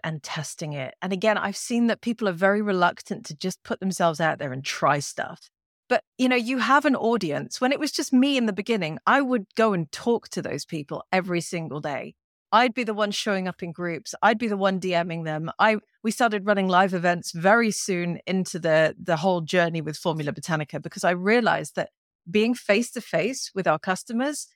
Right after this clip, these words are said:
is gold. And once you can actually talk to those people and find out what they feel, what makes them tick, what problems they have,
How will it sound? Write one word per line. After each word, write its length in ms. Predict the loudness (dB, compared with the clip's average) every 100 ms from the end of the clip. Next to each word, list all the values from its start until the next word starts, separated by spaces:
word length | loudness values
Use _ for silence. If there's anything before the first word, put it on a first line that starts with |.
| _ _
is 220 | 0 0 -4 _ 0
gold. 600 | 0 2 -2 -6 -10 -12 _ _ 0
And 140 | 2
once 220 | 2 0
you 60 | -4
can 120 | 0
actually 240 | 0 0 -4
talk 260 | -2 -2
to 100 | -2
those 220 | -2 -2
people 380 | -2 -6 -4 -6
and 160 | -6 -2
find 240 | 0 2
out 140 | 2 0 _ _ _ -12
what 340 | -4 0 2
they 120 | 0 -4
feel, 720 | -4 -2 0 2 2 0 -4 _ _ _
what 200 | -2 0
makes 220 | -2 -2
them 140 | -2
tick, 500 | -2 0 0 -2 -12 -20 -12
what 240 | -6 -6
problems 500 | 0 0 2 2 2
they 180 | 2 0
have, 420 | 0 0 0 0